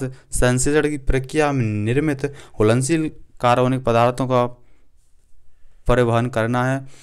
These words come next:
वृक्ष के आधार के पास से उसकी छाल निकाल देने पर फ्लोएम भी क्षतिग्रस्त हो जाएगा, जिसके फलस्वरूप प्रकाश संश्लेषण की क्रिया में पत्तियां द्वारा निर्मित पोषक तत्व जड़ों तक नहीं पहुंच सकेंगे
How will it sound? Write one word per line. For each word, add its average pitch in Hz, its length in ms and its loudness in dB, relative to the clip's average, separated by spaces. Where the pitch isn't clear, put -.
वृक्ष 127 340 0
के 160 160 0
आधार 123 360 2
के 127 140 -4
पास 131 340 0
से 131 300 -2
उसकी 131 300 -4
छाल 135 340 0
निकाल 123 640 0
देने 117 240 -2
पर 117 300 -4
फ्लोएम 120 480 4
भी 117 140 0
क्षतिग्रस्त - 1700 -6
हो 120 160 2
जाएगा, 120 480 2
जिसके 120 320 -2
फलस्वरूप 113 520 -2
प्रकाश 117 360 0
संश्लेषण 117 640 -2
की 117 80 -4
क्रिया 117 380 -2
में 113 100 -2
पत्तियां 123 460 -2
द्वारा 110 220 0
निर्मित 110 340 -4
पोषक 117 340 -4
तत्व 104 380 -10
जड़ों 110 220 2
तक 110 200 -4
नहीं 110 340 -2
पहुंच 123 200 -4
सकेंगे 110 520 -6